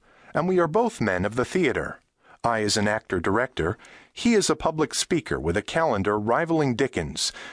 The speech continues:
and best of all, as a brilliant raconteur. But his talk was not all story. It sang homage to what pleased him, boldly opined on sensitive issues, puzzled and anguished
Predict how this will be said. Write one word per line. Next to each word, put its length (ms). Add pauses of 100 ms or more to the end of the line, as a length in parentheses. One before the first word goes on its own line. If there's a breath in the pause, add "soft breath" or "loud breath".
(180 loud breath)
and 240
best 260
of 100
all, 380 (260 loud breath)
as 200
a 60
brilliant 520
raconteur. 920 (1700)
But 140
his 200
talk 420
was 200
not 200
all 200
story. 640 (580 loud breath)
It 140
sang 460
homage 500
to 100
what 220
pleased 380
him, 260 (360 loud breath)
boldly 560
opined 600
on 160
sensitive 500
issues, 540 (340 loud breath)
puzzled 540
and 140
anguished 600